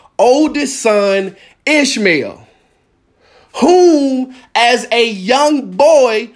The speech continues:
was removed from the camp and sent to live in Saudi Arabia. Those are the same leadership over Saudi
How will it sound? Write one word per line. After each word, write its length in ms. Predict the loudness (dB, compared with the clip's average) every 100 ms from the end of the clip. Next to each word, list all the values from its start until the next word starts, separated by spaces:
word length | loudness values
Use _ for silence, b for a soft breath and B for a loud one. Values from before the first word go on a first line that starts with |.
| b
was 300 | -4 -2 -2
removed 880 | -6 -10 -8 -6 -4 -2 0 -2 -4
from 380 | -4 -4 -4 -4
the 100 | -8
camp 580 | -6 -2 0 -2 -8 b b b
and 200 | -4 -4
sent 540 | -6 -6 -2 -2 -4 -6
to 160 | -4
live 520 | -4 -2 0 0 -2 b b -8
in 160 | -8
Saudi 880 | -8 -4 -2 0 -2 -2 -2 -2 -4 -12 _ -8
Arabia. 960 | -6 -4 -4 -2 0 -2 -2 -6 -8 -16 _ _ _ _ _ _ _ _ _ _ _ _ _ _ _ _ _
Those 540 | 0 2 4 4 2 0
are 200 | 0 0
the 140 | -2
same 580 | -6 -4 0 0 0 -2
leadership 960 | -4 -6 -4 -4 -6 -6 -4 -4 -4 B B
over 360 | -2 -2 0 -4
Saudi 580 | -2 0 2 0 -2